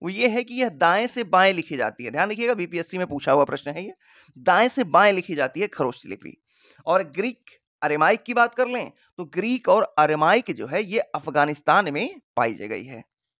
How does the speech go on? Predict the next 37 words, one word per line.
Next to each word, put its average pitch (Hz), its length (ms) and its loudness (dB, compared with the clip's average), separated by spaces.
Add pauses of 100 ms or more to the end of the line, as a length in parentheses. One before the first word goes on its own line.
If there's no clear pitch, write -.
ठीक, 233 200 -12 (520)
चलिए - 240 -14 (140)
नेक्स्ट 180 280 -4
प्रश्न 233 220 -10
देखते 233 280 -6
हैं। 233 220 -12 (600)
निम्नलिखित 233 520 -8
में 214 140 -10
से 254 140 -14 (340)
किसे 220 320 -10
वर्ष 214 360 -10
दो 185 140 -8
हज़ार 190 360 -4
इक्कीस 247 460 -14
के 160 140 -12
लिए 170 160 -8
सरस्वती 185 680 -8
सम्मान 156 360 -8
प्रदान 123 460 -12
किया 78 200 -20
गया - 240 -20
है? - 80 -20 (440)
तो 156 140 -6
सरस्वती 175 520 -6
सम्मान 226 400 -6 (320)
रामदरस 185 800 2
मिश्रा 143 360 -8
जी 190 80 -12
को 196 100 -4
सम्मानित 196 380 -6
किया 185 180 -8
गया, 180 220 -10
दिया 170 200 -12
है 170 180 -18 (460)
रामदरस 160 580 -6
मिश्रा 190 240 -12
को। 202 220 -16